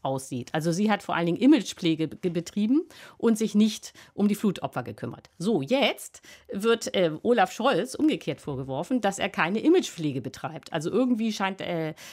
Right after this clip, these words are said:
äh, wirkt das, äh, super auf viele Wähler, dass, äh, Merz in die Ukraine fährt und faktisch nichts anderes macht als, äh, Ruinentourismus, ne?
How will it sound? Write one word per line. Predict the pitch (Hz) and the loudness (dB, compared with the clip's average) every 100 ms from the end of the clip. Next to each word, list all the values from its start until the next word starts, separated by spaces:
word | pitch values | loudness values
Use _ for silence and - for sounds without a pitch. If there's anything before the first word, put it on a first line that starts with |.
| - | -4
äh, | 175 170 151 | 2 2 2
wirkt | 208 214 | 0 2
das, | 165 - - | -2 -2 -2
äh, | 170 156 | 0 0
super | - 151 240 320 - | 0 0 2 0 0
auf | 220 | -2
viele | 240 220 180 | 0 0 2
Wähler, | 202 240 | 0 0
dass, | 190 170 - - | -2 -2 -4 -8
äh, | 165 156 143 | -6 -2 0
Merz | 151 151 214 - | 2 2 0 -6
in | - | -4
die | 180 | -4
Ukraine | 160 - 135 160 | -2 -4 -4 -2
fährt | 202 - 269 320 | -4 -4 -4 -2
und | 165 - | -2 -2
faktisch | 254 - 143 - | -6 -4 -4 6
nichts | 262 - - | 6 6 -4
anderes | 220 220 214 | -6 -4 -2
macht | 160 - - - - - | -2 -4 -10 -18 -20 -6
als, | - 160 247 - - - | 0 0 0 -6 -16 -10
äh, | - 196 | -2 0
Ruinentourismus, | 190 233 - 330 175 - 139 123 - 104 - | 2 0 4 4 4 -2 -6 -6 -6 -8 -8
ne? | 156 233 | -6 -6